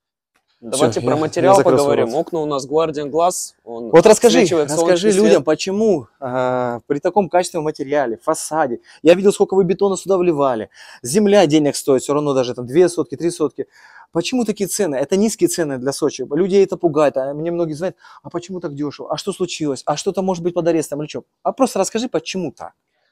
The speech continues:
Speaker 1: Ну, собственно, у нас две причины. Это первое, то, что наш застройщик, а, ведет сейчас примерно девятнадцать строек по всему Сочи. Это Адлер, а, Центральный Сочи и Дагомыс. А, собственно,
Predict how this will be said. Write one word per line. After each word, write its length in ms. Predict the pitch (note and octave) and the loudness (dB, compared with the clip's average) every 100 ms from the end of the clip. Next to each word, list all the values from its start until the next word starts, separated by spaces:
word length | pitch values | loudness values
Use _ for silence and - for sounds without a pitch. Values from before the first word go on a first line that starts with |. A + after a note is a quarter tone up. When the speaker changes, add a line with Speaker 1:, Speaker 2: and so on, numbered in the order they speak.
| _ _ | _ _
Speaker 1:
Ну, 140 | F3 - | -10 -6
собственно, 440 | - E3+ - E3+ | -6 -4 -2 -2
у 20 | |
нас 200 | D3+ D3 - | -2 -4 -4
две 180 | C#3+ E3+ | 0 0
причины. 460 | D3 C3+ F#3 F3+ | 0 -4 -2 -2
Это 160 | C#3+ C#3 | -4 -6
первое, 380 | - D#3+ C3+ A#2+ | 0 0 0 -4
то, 100 | B2+ | -6
что 160 | - | -8
наш 220 | C#3 C#3+ B2 | -6 -4 -6
застройщик, 640 | B2+ - D3+ C#3 B2 - | -8 -4 -4 -4 -10 -14
а, 280 | F#2+ A2+ A2+ | -14 -12 -10
ведет 320 | A#2 B2 C3+ | -10 -6 -6
сейчас 340 | - - A2+ - | -8 -8 -10 -10
примерно 380 | C#3 C3 B2+ B2+ | -10 -8 -8 -8
девятнадцать 560 | C3 C3 D3+ C#3+ A2+ | -8 -6 -4 -6 -8
строек 380 | - C#3 C3+ A2+ | -10 -6 -4 -6
по 80 | - | -12
всему 320 | A#2+ - C3 | -12 -8 -8
Сочи. 360 | A#2 C#3+ D3 - | -6 -4 -4 -6
Это 220 | A#2+ - - | -8 -10 -6
Адлер, 480 | B2+ D3 D3+ C#3 - | -6 -4 -4 -4 -10
а, 580 | A#2 G#2+ G#2+ G#2 G2+ G#2+ E2+ - | -12 -10 -10 -10 -12 -14 -20 -20
Центральный 520 | - A2 C3 C#3 C3 | -20 -6 -4 -2 -6
Сочи 320 | - A#2+ - | -10 -12 -12
и 60 | A2 | -10
Дагомыс. 600 | A2 A#2+ A2+ A2+ - - | -10 -8 -8 -8 -10 -12
А, 220 | A2 G2+ | -12 -12
собственно, 560 | - D#3 C#3 D3 C#3 | -10 -10 -8 -8 -8